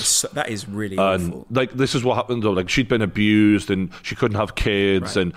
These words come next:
Speaker 2: she'd had all sorts of issues. But the point was, is she literally, she was like, "Oh, well, I've just been to hospital." The feds were like, "We checked the records."
Speaker 1: You've not been to
Speaker 2: Yeah.
Speaker 1: hospital.
Speaker 2: The baby survived, and the baby now is still alive with the dad.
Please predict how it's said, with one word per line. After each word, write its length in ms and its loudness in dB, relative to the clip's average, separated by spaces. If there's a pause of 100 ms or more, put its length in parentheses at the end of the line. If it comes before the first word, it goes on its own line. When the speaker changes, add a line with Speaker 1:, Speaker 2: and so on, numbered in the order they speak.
(200)
Speaker 2:
she'd 200 -4
had 120 0
all 200 4
sorts 360 0
of 120 0
issues. 580 -2 (480)
But 200 2
the 80 -2
point 260 0
was, 260 0
is 120 -2
she 480 -2 (240)
literally, 640 0
she 180 -8
was 140 -2
like, 160 -6 (180)
"Oh, 100 0
well, 200 0
I've 160 -4
just 160 -4
been 120 -2
to 80 -6
hospital." 380 -4
The 80 -6
feds 240 -4
were 60 -6
like, 120 -10 (400)
"We 120 -4
checked 260 -6
the 80 -10
records." 560 -10
Speaker 1:
You've 220 -18
not 180 -16
been 140 -4
to 120 -4
Speaker 2:
Yeah. 100 2
Speaker 1:
hospital. 260 -4 (240)
Speaker 2:
The 80 -2
baby 360 0
survived, 560 -2
and 120 -2
the 60 0
baby 500 2 (180)
now 420 0 (120)
is 200 0
still 200 2
alive 520 2
with 120 -4
the 80 -6
dad. 340 -4